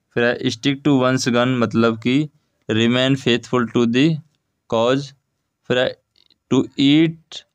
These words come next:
humble pie मतलब to apologize humbly and to yield under humiliating circumstance। फिर है in high spirits मतलब very happy। Put the cart before the horse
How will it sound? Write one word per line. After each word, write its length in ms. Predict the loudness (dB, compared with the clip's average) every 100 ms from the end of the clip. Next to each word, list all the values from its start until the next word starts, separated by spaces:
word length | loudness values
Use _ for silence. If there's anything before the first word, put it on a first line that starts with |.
| _
humble 420 | 0 2 2 0 -2 -2
pie 220 | 0 2 2
मतलब 380 | 0 0 0 -2 -10 _ _ _ -4
to 80 | -2 -2
apologize 500 | -2 0 2 2 0 2
humbly 460 | 2 4 4 2 0 -6 _ _ _
and 240 | -4 -2 0
to 120 | 2 2
yield 340 | 4 2 2 0
under 320 | -2 0 0 0
humiliating 560 | 0 2 2 0 -2 -2
circumstance। 720 | -4 -4 -4 -2 -2 -2 -6 -16 _ _ _ _ _ _ _ _ _ -6
फिर 300 | -2 0 0
है 200 | 0 -2
in 180 | -4 -2
high 560 | -2 0 0 0 -4
spirits 340 | -2 -2 -2 -2
मतलब 280 | -2 0
very 280 | 0 2 2
happy। 420 | 0 -2 -4 -4 -8 _ _ _ _ _ -2
Put 180 | 0 0
the 200 | 0 0
cart 340 | 0 0 0
before 280 | 0 0 0
the 140 | 0 0
horse 320 | 0 -2